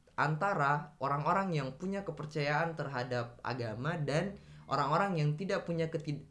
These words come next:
ah, tidak punya kepercayaan terhadap agama. Jadi, di masing-masing, eh, pihak ini, di pihak kanan ada orang yang percaya, di pihak kiri ada orang yang tidak percaya, dan masing-masing di ujungnya ada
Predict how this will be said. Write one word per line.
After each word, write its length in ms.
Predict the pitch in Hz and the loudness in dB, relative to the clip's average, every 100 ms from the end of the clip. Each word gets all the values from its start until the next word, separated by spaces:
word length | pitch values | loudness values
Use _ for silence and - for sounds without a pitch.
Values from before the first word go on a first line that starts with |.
| - | -10
ah, 240 | - 151 | -6 -6
tidak 320 | 170 190 202 | -4 -4 -2
punya 240 | 165 165 165 - | -2 -2 -4 -8
kepercayaan 640 | - 156 156 165 175 175 147 | -4 -2 0 4 4 2 -2
terhadap 400 | 139 120 117 113 | -2 -2 -2 -2
agama. 480 | 123 123 113 101 - - _ _ - - - - - | 0 -2 -4 -8 -16 -20 _ _ -20 -20 -20 -20 -14
Jadi, 640 | 135 160 214 156 151 156 | -2 2 4 4 2 0
di 160 | 151 147 | 0 0
masing-masing, 880 | 165 185 254 247 196 - 175 170 165 - - - - - - - 110 | 0 2 2 2 0 -2 -4 -4 -6 -12 -20 -20 -20 -20 -20 -14 -10
eh, 100 | 135 | -6
pihak 320 | 165 165 156 214 | -2 2 2 0
ini, 320 | 185 160 165 - | -2 -2 -4 -8
di 160 | 135 143 | -8 -4
pihak 340 | 143 147 151 | -2 -2 0
kanan 240 | 165 175 | 0 0
ada 240 | 117 127 127 | -2 0 2
orang 220 | 131 131 | 2 0
yang 100 | 127 | -4
percaya, 460 | 120 - 175 175 156 | -4 -2 0 2 0
di 80 | |
pihak 320 | 120 127 117 120 | 0 -2 -2 -2
kiri 240 | 135 127 | -2 0
ada 180 | 92 131 | 0 0
orang 180 | 123 123 | 0 -2
yang 140 | 120 113 | -4 -4
tidak 160 | 113 | -6
percaya, 560 | - 151 165 185 185 185 - - - - | -6 -2 0 0 -2 -6 -10 -20 -20 -4
dan 240 | 147 160 | 2 2
masing-masing 480 | 170 170 180 214 233 | 2 0 0 0 2
di 60 | 190 | 2
ujungnya 540 | 175 151 147 170 208 - | 2 2 2 0 0 0
ada 480 | 185 214 220 196 | 0 2 0 -2